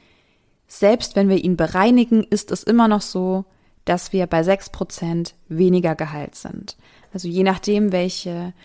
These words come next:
Berufsgruppen man auch betrachtet, Frauen verdienen im Schnitt sechs Prozent weniger als Männer für eine gleichwertige Arbeit. Das heißt,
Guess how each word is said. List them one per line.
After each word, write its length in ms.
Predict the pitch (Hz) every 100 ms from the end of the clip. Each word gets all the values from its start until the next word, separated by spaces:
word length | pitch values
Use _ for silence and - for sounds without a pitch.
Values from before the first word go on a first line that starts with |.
| _ _
Berufsgruppen 1080 | 185 - 269 - - - 214 - 202 202 208 -
man 280 | 185 170 170
auch 160 | - 170
betrachtet, 840 | 196 - - 220 - 214 208 - _ _
Frauen 460 | - - 196 202 220
verdienen 580 | - 180 180 196 202 - _ _ _ _ _ _
im 180 | 269 294
Schnitt 560 | - 226 220 214 - _ _
sechs 360 | - 247 254 -
Prozent 560 | - 202 - 190 190 - _
weniger 560 | 165 196 202 196 180 -
als 220 | - -
Männer 260 | 226 254
für 140 | 254 -
eine 160 | 175
gleichwertige 1040 | 170 - 185 202 - - 175 180 190 180 -
Arbeit. 400 | 165 156 160 - - _ - - -
Das 260 | 196 -
heißt, 540 | 226 240 247 - -